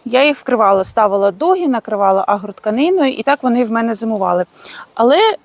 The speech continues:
тепер я їх не вкриваю на, на зиму, тому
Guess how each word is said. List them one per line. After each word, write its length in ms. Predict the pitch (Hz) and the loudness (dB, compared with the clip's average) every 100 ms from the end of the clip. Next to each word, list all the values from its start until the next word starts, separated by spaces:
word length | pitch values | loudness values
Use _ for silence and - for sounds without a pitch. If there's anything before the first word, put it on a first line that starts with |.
| _ - | _ -4
тепер 280 | 254 - | 0 0
я 140 | 311 262 | 2 0
їх 220 | 233 - | -4 -2
не 140 | 254 | 0
вкриваю 500 | 294 247 220 202 202 | 0 -2 0 2 2
на, 280 | 233 254 254 | 0 0 0
на 240 | 247 262 269 | 2 2 2
зиму, 240 | 269 269 | 2 0
тому 400 | - 302 285 381 | 0 2 4 2